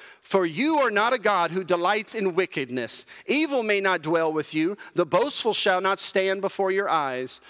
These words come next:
You hate all evildoers. You destroy those who speak lies. The Lord abhors the bloodthirsty and deceitful man." He does not answer their prayers. So repent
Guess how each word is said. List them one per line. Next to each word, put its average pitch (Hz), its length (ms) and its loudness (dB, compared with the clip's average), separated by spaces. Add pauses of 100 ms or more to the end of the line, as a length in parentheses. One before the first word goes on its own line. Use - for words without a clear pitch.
(120)
You 226 260 -2
hate 196 420 0
all 190 400 2
evildoers. 151 1080 -4 (720)
You 208 220 -4
destroy 233 640 0
those 160 340 -2
who 165 100 -4
speak - 400 -4
lies. 127 500 -2 (200)
The 165 80 2
Lord 214 300 2
abhors 165 680 -2
the 143 80 0
bloodthirsty 151 760 -4
and 131 100 -6
deceitful 156 520 -4
man." 131 440 -6 (680)
He - 80 -4
does 139 220 -4
not 143 160 -2
answer 131 240 -6
their 120 180 -4
prayers. - 680 -12 (640)
So 180 220 4
repent 165 760 -2